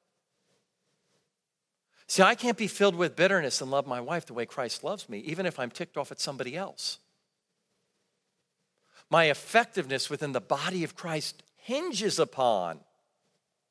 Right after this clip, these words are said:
all the other areas of my life being in alignment with God. And the truth of the matter is, is I play spiritual whack-a-mole with myself and sin. You know, you ever go to the little whack-a-mole, that game? You know, you smack one down, two others pop up. You smack those two down,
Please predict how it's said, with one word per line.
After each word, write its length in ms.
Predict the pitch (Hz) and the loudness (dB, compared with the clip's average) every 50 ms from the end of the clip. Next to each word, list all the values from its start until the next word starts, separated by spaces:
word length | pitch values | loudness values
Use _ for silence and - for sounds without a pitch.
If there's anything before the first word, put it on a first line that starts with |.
| _ _ _ _ _ _ _ _ _ _ _ _ | _ _ _ _ _ _ _ _ _ _ _ _
all 180 | - 156 180 180 | 0 0 2 2
the 140 | 165 180 170 | 2 2 2
other 200 | 160 156 156 - | 2 2 2 0
areas 380 | - 143 143 139 139 135 127 - | 0 0 0 0 0 0 -2 -4
of 120 | 135 117 | -6 -6
my 200 | 120 131 156 175 165 | -4 -2 0 0 2
life 340 | 156 180 175 123 110 - - | 2 2 2 0 0 -4 -8
being 160 | 131 123 120 | -10 -8 -8
in 80 | 120 113 | -6 -6
alignment 440 | 110 110 117 117 113 113 110 110 | -4 -4 -2 -2 -4 -4 -6 -8
with 180 | 107 107 - - | -10 -12 -10 -6
God. 340 | 131 143 156 143 92 - - _ _ _ _ _ _ _ _ _ _ - | -4 -4 -4 -4 -8 -10 -12 _ _ _ _ _ _ _ _ _ _ 2
And 140 | - 175 185 | 4 4 4
the 80 | 170 | 4
truth 280 | 185 - 208 269 294 - | 2 2 2 2 2 2
of 80 | 220 165 | 2 2
the 80 | 175 | 4
matter 380 | 160 143 147 190 240 269 247 185 | 4 6 6 6 8 6 6 4
is, 140 | 165 131 120 | 2 0 2
is 60 | 127 | 4
I 120 | 143 185 | 4 4
play 220 | 220 - - 175 147 | 4 4 0 0 0
spiritual 480 | - - - 165 170 156 - 151 127 | 0 0 0 0 -2 0 -2 -2 0
whack-a-mole 560 | 123 151 196 214 - - 139 123 110 98 104 | 2 2 2 2 0 -2 -2 0 0 0 0
with 160 | 104 113 - 117 | -2 -2 -2 0
myself 400 | 120 127 120 - 123 104 95 - | 0 0 0 0 -2 -2 -4 -4
and 100 | 101 95 | -6 -2
sin. 280 | - - 202 165 - - - _ _ _ _ _ _ _ _ _ _ _ _ _ | 0 0 0 0 -2 -6 -10 _ _ _ _ _ _ _ _ _ _ _ _ _
You 80 | - 110 | -2 0
know, 40 | 131 | 2
you 180 | 165 185 175 170 | 4 4 4 6
ever 280 | 175 185 196 202 214 | 6 8 8 8 8
go 100 | 214 226 | 8 8
to 60 | 220 226 | 8 8
the 400 | 208 - - - - - 170 180 | 6 4 0 -8 -14 -4 2 6
little 180 | 190 220 226 | 8 8 10
whack-a-mole, 680 | 190 202 208 233 - 240 233 233 240 247 254 262 269 269 | 10 10 8 8 8 6 6 8 8 8 8 8 6 6
that 200 | 214 214 214 208 | 6 4 4 6
game? 280 | - 196 214 240 247 208 | 6 6 6 6 6 4
You 60 | 185 | 4
know, 60 | 180 180 | 4 4
you 180 | 170 170 175 | 4 2 -2
smack 400 | - - - 214 220 240 226 - | -2 4 6 8 8 8 6 4
one 100 | 226 214 | 2 4
down, 220 | 214 226 214 214 196 | 6 6 4 4 2
two 240 | - - 226 226 | 0 0 4 4
others 260 | 220 220 214 220 - - | 6 6 4 2 0 0
pop 320 | - 202 220 202 - - | 2 4 4 4 2 -2
up. 160 | 240 - - | -8 -6 -2
You 60 | 208 | -2
smack 340 | 196 - - 226 214 214 202 | 0 2 6 6 6 6 6
those 280 | - 214 226 226 220 - | 6 6 6 6 4 2
two 140 | - 226 233 | 0 0 4
down, 200 | 226 226 214 | 4 4 4